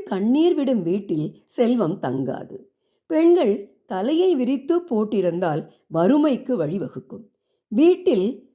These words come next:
குழந்தைகளுக்கு எதிரில் கணவன் மனைவி சண்டையிடக்கூடாது. இது வளரும் குழந்தைகளின்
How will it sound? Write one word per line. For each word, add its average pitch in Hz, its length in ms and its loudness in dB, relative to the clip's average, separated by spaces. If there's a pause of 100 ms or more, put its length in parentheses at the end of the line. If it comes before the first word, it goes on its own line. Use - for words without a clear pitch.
குழந்தைகளுக்கு 302 880 0
எதிரில் 180 420 0 (480)
கணவன் 330 540 2
மனைவி 226 480 0 (280)
சண்டையிடக்கூடாது. 285 1080 -2 (240)
இது 330 280 2 (360)
வளரும் 285 540 0
குழந்தைகளின் 226 680 0